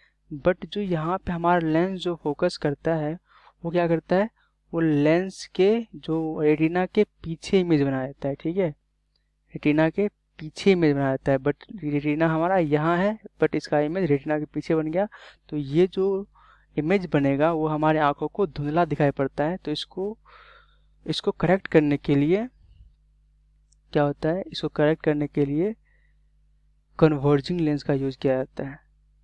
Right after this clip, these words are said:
तो मान लो ये हमारा कन्वर्जिंग लेंस है, इसको यूज़ किया जाता है, जिससे क्या होता है,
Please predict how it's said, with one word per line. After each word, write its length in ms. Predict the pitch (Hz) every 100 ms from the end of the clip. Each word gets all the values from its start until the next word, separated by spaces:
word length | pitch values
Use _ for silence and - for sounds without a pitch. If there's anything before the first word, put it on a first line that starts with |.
| _ _ _ -
तो 300 | 151 185 - 151
मान 240 | 143 143
लो 100 | 147
ये 240 | 147 139 147
हमारा 380 | 143 139 165
कन्वर्जिंग 640 | 175 - 143 139 139 135 147
लेंस 340 | 143 143 143
है, 140 | 165 202 _ - - _ _ -
इसको 320 | - - 165
यूज़ 340 | 139 151 143
किया 140 | - 139
जाता 300 | 135 - 147
है, 140 | 170
जिससे 300 | 147 - 160
क्या 160 | - 147
होता 260 | 143 -
है, 200 | 143 196